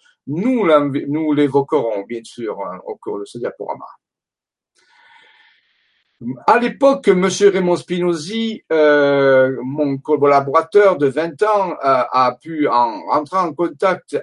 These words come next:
avec son être intérieur. Et je répète, euh, ce, l'être, les êtres intérieurs font partie de ce que j'appelle moi la civilisation des âmes,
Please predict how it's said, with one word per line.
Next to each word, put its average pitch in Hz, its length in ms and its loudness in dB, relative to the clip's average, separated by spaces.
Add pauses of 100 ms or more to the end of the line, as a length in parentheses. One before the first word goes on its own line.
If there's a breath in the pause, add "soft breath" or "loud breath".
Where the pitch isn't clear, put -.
avec 135 400 -2
son 127 260 -6
être 117 200 -8
intérieur. 165 600 2 (560)
Et 131 80 -8
je 131 100 -8
répète, 143 440 -2
euh, 117 200 0
ce, - 160 -6
l'être, 131 420 -4
les 139 200 -4
êtres 151 160 0
intérieurs 143 440 2
font 147 220 -4
partie 143 400 -4
de 127 140 -8
ce 127 100 -10
que 143 100 -8
j'appelle 131 300 -4
moi 135 320 -2
la 113 180 -2
civilisation 127 1000 -8
des 143 300 -2
âmes, 175 340 2